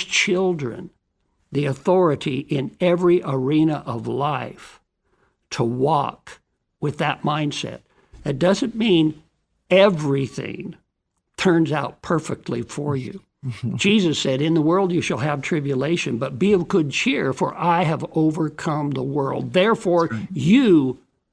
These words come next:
Speaker 1: go.
Speaker 2: Hmm.
Speaker 1: He overcomes through us. There's a fight. There's pressing in, what we call spiritual warfare, the tension in the spiritual realm between light and dark.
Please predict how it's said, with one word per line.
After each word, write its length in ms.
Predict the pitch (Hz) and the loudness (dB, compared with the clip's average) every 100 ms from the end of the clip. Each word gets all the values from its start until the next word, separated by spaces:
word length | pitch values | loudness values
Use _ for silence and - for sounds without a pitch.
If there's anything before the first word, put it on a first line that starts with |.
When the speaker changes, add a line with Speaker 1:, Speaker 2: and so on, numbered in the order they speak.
| _ _ - | _ _ -4
Speaker 1:
go. 420 | 139 - - - _ _ _ _ - | -2 -2 -6 -12 _ _ _ _ -10
Speaker 2:
Hmm. 260 | 110 104 98 | -6 -6 -8
Speaker 1:
He 180 | - 180 | 2 6
overcomes 600 | 180 170 156 175 165 156 | 6 4 0 0 0 0
through 320 | - - 156 151 | -2 -2 -2 -2
us. 160 | - - - _ | -8 -16 -20 _
There's 240 | 117 147 143 | -2 0 0
a 60 | |
fight. 640 | 143 - 175 247 240 - - _ _ _ _ | -2 0 0 0 -2 -6 -16 _ _ _ _
There's 260 | - 127 113 - | -6 -4 -4 -8
pressing 540 | - - 170 - 175 190 | -6 -2 0 2 2 2
in, 300 | 208 185 147 | 2 2 0
what 160 | 135 | -2
we 120 | 143 | -4
call 240 | 156 165 143 | -2 -2 -2
spiritual 760 | - 180 151 143 175 143 139 | -4 -2 0 0 -2 -2 -2
warfare, 580 | 135 147 180 180 131 123 | -2 -2 -2 -4 -8 -6
the 140 | 131 117 | -6 -4
tension 500 | - 175 165 160 139 | 0 0 0 -2 -4
in 120 | 131 | -4
the 60 | 131 | -6
spiritual 580 | - 151 143 - 127 | -2 -2 -2 -4 -4
realm 320 | 135 151 165 151 | -2 -2 -2 -2
between 260 | 139 135 | -4 -4
light 220 | 139 147 | -2 -4
and 100 | 127 | -6
dark. 400 | 139 202 254 - | -4 -4 -4 -10